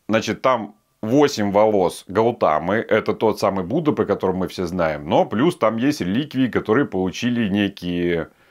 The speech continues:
а, странники от других Будд. Вот тут уже странность. Дело в том, что, опять же, не все знают, что Будд было много. Ну, вот насколько я знаю, больше двухста.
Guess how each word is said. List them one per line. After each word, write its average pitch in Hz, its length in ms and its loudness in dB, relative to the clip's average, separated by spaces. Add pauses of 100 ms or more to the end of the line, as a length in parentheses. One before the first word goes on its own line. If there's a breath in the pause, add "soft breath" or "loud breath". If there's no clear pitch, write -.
(500 soft breath)
а, 92 200 -2
странники 131 720 0 (100)
от 131 220 2
других 104 500 -2
Будд. 85 540 -8 (360)
Вот 87 220 -6
тут 139 200 0
уже 101 160 2
странность. 95 800 -2
Дело 107 360 2
в 107 40 -10
том, 113 220 0
что, 98 600 4
опять 104 300 -2
же, 80 100 -10
не 98 120 -2
все 98 180 0
знают, 127 300 0
что - 160 -4
Будд 127 260 -2
было 113 260 2
много. 98 640 0 (1120 soft breath)
Ну, 107 380 0
вот 98 240 0
насколько 98 380 -2
я 123 200 2
знаю, 131 300 2
больше 104 320 0
двухста. 104 580 -6